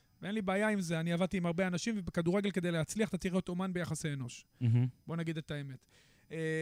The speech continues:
Speaker 1: יש לו הרבה דברים טובים שהוא הביא, המסגרת הנוקשה, אני דווקא מעריך את זה, שכולם משחקים באותה שיטה, זה בסדר גמור, עם אפשרות לעשות כל מיני ורסיות, זה בסדר גמור. אבל אתה יודע, ההתפתחות של המאמן היא גם לעשות סוג של ניסוי וטעייה בעצמו,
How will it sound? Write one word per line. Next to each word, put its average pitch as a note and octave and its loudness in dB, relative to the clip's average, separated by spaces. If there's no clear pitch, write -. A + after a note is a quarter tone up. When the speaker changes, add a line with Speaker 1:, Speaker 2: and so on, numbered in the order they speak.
Speaker 1:
יש F#3 -4
לו A3 4
הרבה G#3 6
דברים G#3+ 4
טובים G#3+ 6
שהוא A3+ 8
הביא, G3 4
המסגרת F#3 0
הנוקשה, F3+ 0
אני E3+ -4
דווקא F3 -2
מעריך F3 -2
את F3 -8
זה, E3+ -8
שכולם A3 -2
משחקים G#3+ 0
באותה G#3 4
שיטה, - -4
זה F3+ -4
בסדר G3 -2
גמור, A3 4
עם F3 -8
אפשרות F#3 -4
לעשות G3+ -2
כל G3 2
מיני G3 4
ורסיות, F#3+ 4
זה F3 0
בסדר F3 0
גמור. D3 2
אבל D3+ 0
אתה D#3+ 2
יודע, G#3+ 10
ההתפתחות - 2
של F#3 -2
המאמן F3+ 2
היא F3+ -12
גם E3+ -6
לעשות E3+ -8
סוג - -6
של G3+ 0
ניסוי F3+ 2
וטעייה F#3 2
בעצמו, F3 0